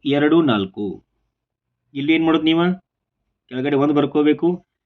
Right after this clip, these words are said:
ಎಷ್ಟು ಸ್ಥಾನದ ಕೂಡಲೇ ಬಿಂದು ಐತಿ? ಒಂದು, ಎರಡು, ಎರಡು ಸ್ಥಾನದ ಕೂಡಲೇ ಬಿಂದು ಐತಿ. ಅದಕ್ಕೆ ಎರಡು ಸೊನ್ನೆ ಕೊಡ್ರಿ. ಬಿಂದು ತೆಗೆದು ಬಿಟ್ರೆ ನಮ್ಗೆ ಎಷ್ಟು ಕಾಣಿಸ್ತೈತಿ? ಐದು ಸಾವಿರದ ಒಂದನೂರ ಇಪ್ಪತ್ನಾಲ್ಕು. ಅಥವಾ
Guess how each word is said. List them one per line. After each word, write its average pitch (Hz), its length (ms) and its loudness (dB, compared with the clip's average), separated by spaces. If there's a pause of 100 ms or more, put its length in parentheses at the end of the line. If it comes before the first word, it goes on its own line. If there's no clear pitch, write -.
(300)
ಎಷ್ಟು 147 240 -6
ಸ್ಥಾನದ 151 300 -2
ಕೂಡಲೇ 151 200 0
ಬಿಂದು 156 260 4
ಐತಿ? 208 360 2 (360)
ಒಂದು, 147 320 -4
ಎರಡು, 110 280 0 (140)
ಎರಡು 135 300 0
ಸ್ಥಾನದ 151 360 -2
ಕೂಡಲೇ 151 240 0
ಬಿಂದು 156 300 4
ಐತಿ. 190 280 0
ಅದಕ್ಕೆ 135 360 -6
ಎರಡು 120 200 0
ಸೊನ್ನೆ 117 260 -6
ಕೊಡ್ರಿ. 95 380 -10 (880)
ಬಿಂದು 185 240 -4
ತೆಗೆದು 214 260 0
ಬಿಟ್ರೆ 196 200 2
ನಮ್ಗೆ 160 140 4
ಎಷ್ಟು - 160 -4
ಕಾಣಿಸ್ತೈತಿ? 143 600 -4 (760)
ಐದು 135 180 -8
ಸಾವಿರದ 123 360 -6
ಒಂದನೂರ 113 480 -6 (520)
ಇಪ್ಪತ್ನಾಲ್ಕು. - 800 -18 (140)
ಅಥವಾ 127 760 -2